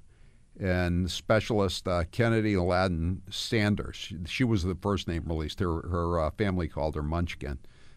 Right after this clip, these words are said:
twenty-four, of Waycross. They were killed when the armed drone hit their housing unit. And they said that the, the confusion was that there was an American drone that had been on patrol coming in at the same time, and apparently there was a, uh,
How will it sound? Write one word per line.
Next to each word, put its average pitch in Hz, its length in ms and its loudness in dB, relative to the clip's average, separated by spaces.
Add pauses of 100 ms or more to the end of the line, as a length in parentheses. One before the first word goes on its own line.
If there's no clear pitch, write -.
(140)
twenty-four, 98 640 0
of 76 80 -6
Waycross. 80 840 -2 (4000)
They 110 140 4
were 98 140 4
killed 120 280 4
when 107 140 4
the 95 140 4
armed 98 320 6
drone 98 380 4
hit 95 240 0
their 80 160 0
housing 87 440 0
unit. 71 400 -6 (1400)
And 95 320 0
they 107 100 4
said 135 240 2
that 107 140 2
the, 101 120 2
the 95 160 -2
confusion 107 680 2
was 85 180 2
that 87 140 -2
there 101 80 2
was 85 160 0
an 90 120 0
American 92 560 2
drone 85 420 0
that 78 120 0
had 78 100 -4
been 85 120 -2
on 80 140 0
patrol 80 440 -2
coming 85 300 -2
in 85 120 0
at 80 100 -4
the 82 100 -8
same 85 280 -4
time, 82 380 -2
and 71 100 -6
apparently 80 520 -2
there 78 120 -4
was 76 260 -6
a, 76 340 -6
uh, 76 40 -8